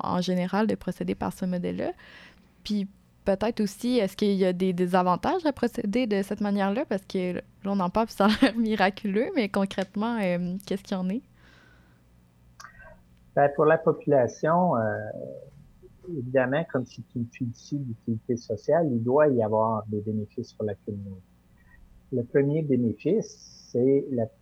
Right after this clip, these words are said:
Speaker 2: préservation de cette ressource-là agricole de façon pérenne, donc, euh, une occupation du territoire qui est respectueuse de l'environnement,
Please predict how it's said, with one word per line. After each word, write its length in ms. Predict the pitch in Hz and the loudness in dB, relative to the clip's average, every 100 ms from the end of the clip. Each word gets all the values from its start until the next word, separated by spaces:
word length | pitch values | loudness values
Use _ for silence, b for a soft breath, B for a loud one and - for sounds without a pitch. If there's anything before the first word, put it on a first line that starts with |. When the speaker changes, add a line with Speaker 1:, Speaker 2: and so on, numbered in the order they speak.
| _ | _
Speaker 2:
préservation 1000 | 123 127 127 127 123 110 104 - 139 147 | 0 2 4 4 4 0 -2 -4 -6 -4
de 180 | 127 107 | -2 0
cette 380 | 104 - 107 - | -2 -2 -4 -4
ressource-là 720 | 110 117 120 123 - - 107 160 | -2 -2 -2 -8 -8 -6 -4 -4
agricole 800 | 156 107 107 101 - 107 143 202 196 _ _ _ _ | -4 -4 -4 -6 -4 -2 -2 -4 -8 _ _ _ _
de 60 | 113 | -2
façon 380 | 120 113 123 | -2 -2 -4
pérenne, 600 | 113 127 110 101 113 190 160 | -2 0 0 -2 -4 -4 -2
donc, 300 | 113 117 123 113 _ _ - | 0 -2 -4 -10 _ _ -10
euh, 60 | 104 107 117 120 123 | -10 -10 -12 -10 -6
une 160 | 120 123 | 0 0
occupation 640 | - - 139 117 - 131 | -2 0 2 2 0 -4
du 100 | 123 - | -4 -6
territoire 680 | - 107 101 - 113 131 139 139 _ | -2 -2 -4 -2 0 0 -4 -6 _
qui 100 | 117 | -2
est 80 | 107 | 0
respectueuse 720 | 156 - - 156 _ 143 151 | 0 -2 -4 -6 _ -2 0
de 80 | 123 | 0
l'environnement, 840 | 113 110 110 107 104 98 104 143 | 0 -2 0 -2 -2 -6 -6 -8